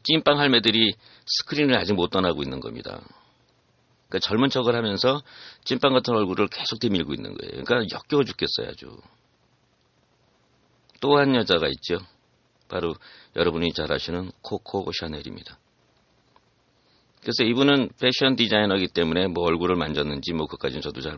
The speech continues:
모르겠어요. 근데 죽기는 천구백칠십일 년도에 죽었으니까 뭐 얼굴을 만지던 시대에는 아닌 것 같죠.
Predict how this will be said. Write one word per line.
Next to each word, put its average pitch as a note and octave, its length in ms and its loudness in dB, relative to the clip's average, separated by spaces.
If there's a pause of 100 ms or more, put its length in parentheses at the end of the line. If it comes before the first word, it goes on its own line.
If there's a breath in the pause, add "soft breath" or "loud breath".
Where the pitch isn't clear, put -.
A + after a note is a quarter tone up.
(120)
모르겠어요. A#1+ 600 -10
근데 - 160 -10
죽기는 A#2+ 440 -2
천구백칠십일 A2+ 680 -2
년도에 F2 260 2
죽었으니까 D#2 640 -4
뭐 F2 240 -2 (400 loud breath)
얼굴을 F#2+ 400 2
만지던 E2 420 0
시대에는 D#2 540 0
아닌 D2 240 -6
것 C2+ 120 -4
같죠. G2+ 360 -6